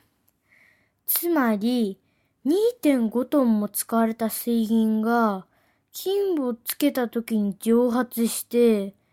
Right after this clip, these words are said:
周りの人に被害が。あー、ダメだ。これ以上考えたらきっとダメになってしまう。はい。私そこで悟ったんです。なんで教科書に書いてないか。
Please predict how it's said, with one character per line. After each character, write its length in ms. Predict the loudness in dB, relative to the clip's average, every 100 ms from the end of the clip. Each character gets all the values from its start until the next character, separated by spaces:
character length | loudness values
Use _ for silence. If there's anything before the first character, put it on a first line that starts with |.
| _ _ _ -2
周 400 | 2 4 6 4
り 140 | 4
の 160 | 4 2
人 300 | 0 -2 0
に 160 | 2
被 260 | 0 -2 -4
害 340 | -2 -4 -4
が。 640 | -6 -8 -8 -8 -8 -8 -12 _ _ _ _ _ -6
あ 80 | 4
ー、 380 | 8 8 8 4 -6 _
ダ 100 | -4
メ 80 | -2
だ。 220 | -4 -10 _ _ _
こ 140 | -4 0
れ 80 | 0
以 20 |
上 140 | 0
考 140 | 0 2 2
え 80 |
た 80 | 0
ら 80 | -4
き 100 | -6
っ 20 |
と 120 | -4
ダ 100 | 0
メ 100 | 4
に 60 | 2
な 60 | 2
っ 20 |
て 80 | -6
し 100 | -8
ま 120 | -8
う。 100 | -10 _ _ _ -20 _ _ _
は 220 | 0 2
い。 160 | 2 -4 _ _ _ _ -4
私 260 | 0 0
そ 160 | 0 2
こ 80 | 2
で 80 |
悟 240 | 2 -2 -4
っ 80 | 0
た 100 | 2
ん 60 |
で 80 | 2
す。 180 | -2 -6
な 160 | 0 2
ん 80 | 2
で 240 | 0 -2
教 180 | 0 -2
科 120 | -2
書 100 | -2
に 100 | -2 -2
書 80 |
い 60 | -2
て 60 | -2
な 120 | -6
い 60 |
か。 220 | -8 -12